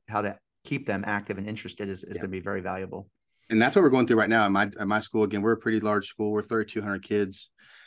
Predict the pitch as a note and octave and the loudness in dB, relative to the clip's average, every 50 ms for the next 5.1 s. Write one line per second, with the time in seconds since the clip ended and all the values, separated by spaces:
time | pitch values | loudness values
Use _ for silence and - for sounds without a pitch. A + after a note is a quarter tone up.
0 | - _ _ _ - A2 G#2 G#2 G#2 G2+ G2+ G2+ A2+ A#2 A2 G2+ G#2+ G#2+ A2 A2 | -20 _ _ _ 0 2 4 4 4 4 4 6 6 4 4 4 2 2 2 0
1 | - - - G#2 G#2+ G2 - - A2 G#2 G2+ G2+ G2+ - - G#2+ A2+ A#2 A#2 A2 | -4 -8 -6 -6 -6 -6 -2 0 2 2 2 2 0 0 0 0 2 2 2 2
2 | A2 A2 G#2 G#2 G2+ G2+ G2+ G2+ - - G#2+ G2 - - G#2 F#2+ - G#2 G2+ F#2+ | 2 0 -2 -4 -4 -4 -4 -4 -2 -4 -4 -4 -2 -6 -8 -6 -4 -6 -4 -2
3 | G#2 G2 G2 G2 F#2+ - - G2 F#2+ F#2+ F#2 F2+ - - G#2+ G2 G2+ G2 G2 G2 | 0 0 0 -2 -4 -4 -4 -4 -2 -2 -4 -6 -4 -2 -2 0 2 2 2 2
4 | F#2+ - - G2 G2+ G2+ G2+ G2 G2 - - F#2+ - - G#2 G2+ - - G#2 G2 | 0 0 -2 0 0 2 0 0 -2 -4 -8 -10 -6 -4 -4 -4 -4 -4 -2 0
5 | - F#2+ | 0 0